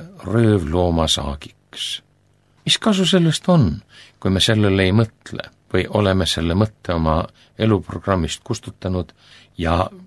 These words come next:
piirdume lõpppeatusega siin Tarvastu kalmistul? Ka just sellepärast pole kogu inimese oleskelu oma mõtte kaotanud, et ta on kustutanud tõelisuse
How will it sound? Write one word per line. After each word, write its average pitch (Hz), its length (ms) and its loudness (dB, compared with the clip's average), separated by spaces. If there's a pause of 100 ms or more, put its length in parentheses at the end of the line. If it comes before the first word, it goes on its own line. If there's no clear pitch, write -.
(200)
piirdume 110 640 2
lõpppeatusega 101 1080 -2 (680)
siin 82 300 -2
Tarvastu 76 480 -4
kalmistul? - 580 -10 (640)
Ka - 100 -2
just 131 260 0
sellepärast 120 580 2
pole 104 200 2
kogu 123 260 0
inimese 107 440 4
oleskelu 87 680 -2 (260)
oma 87 160 -2
mõtte 78 420 -2 (440)
kaotanud, 92 720 -2 (240)
et 87 180 -4
ta 87 100 -2
on 87 160 0
kustutanud 87 760 -6
tõelisuse 113 760 0